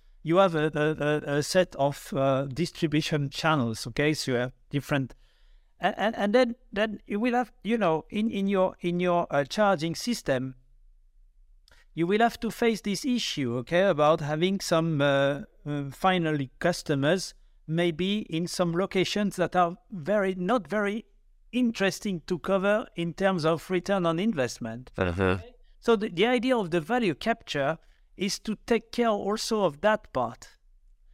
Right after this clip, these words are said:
Speaker 1: If you are just a manufacturer of hardware, you don't care. But if you talk about, you know, the maintenance, the repairing, and, uh, in fact, the, this relationship you need to have with these people, I would say in the middle of the Alaska,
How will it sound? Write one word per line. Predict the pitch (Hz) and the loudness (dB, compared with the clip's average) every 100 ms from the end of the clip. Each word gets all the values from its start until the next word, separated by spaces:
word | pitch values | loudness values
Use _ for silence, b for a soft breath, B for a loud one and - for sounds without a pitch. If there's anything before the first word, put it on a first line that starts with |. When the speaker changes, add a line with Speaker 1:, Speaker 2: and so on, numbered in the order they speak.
| - | -8
Speaker 1:
If | 214 - | -6 -2
you | 233 | 2
are | 196 | 2
just | 247 240 - | 2 -2 -2
a | |
manufacturer | 160 208 220 - 160 - 175 165 | 0 2 2 0 -4 -2 2 4
of | 143 - | 2 0
hardware, | 165 165 143 143 175 180 - _ _ _ | -2 -2 0 2 2 -2 -16 _ _ _
you | 185 | -4
don't | 175 175 165 | 0 0 -2
care. | - 226 180 135 | -2 2 4 2
But | 143 180 | -2 -2
if | 247 - | -2 0
you | 214 | -2
talk | - 220 - | -2 -4 -4
about, | 190 185 180 - | 0 4 4 2
you | 180 | -2
know, | 175 175 165 b b _ | 2 2 0 b b _
the | 139 | -2
maintenance, | 151 208 220 - 170 170 170 - | 0 0 0 0 0 0 -2 -6
the | 147 | -4
repairing, | 151 202 202 196 180 175 170 - - _ _ - | 0 -2 -2 -2 0 -2 -4 -8 -20 _ _ -4
and, | 170 165 156 | -2 0 0
uh, | 165 156 160 160 - - | 4 6 6 2 -8 -8
in | 190 190 | -4 -4
fact, | - 185 175 | 0 0 0
the, | 165 147 | -2 -4
this | 147 170 - | -2 -4 -4
relationship | 196 226 - 180 - 196 - | 0 0 0 -2 -4 -6 -4
you | 165 | -4
need | 196 226 - | -4 -6 -2
to | 165 | 2
have | 208 156 | 2 2
with | 151 131 | -2 -2
these | 131 147 - | -6 -6 -6
people, | - 202 - 143 131 B B | -6 -2 2 2 2 B B
I | 120 | -2
would | 127 131 120 | 0 0 2
say | 147 131 | 2 2
in | 120 | 0
the | 127 | 0
middle | 143 143 | 2 4
of | 131 117 | 2 0
the | 131 | -4
Alaska, | 156 160 185 - - 120 | 0 2 2 -2 -8 -8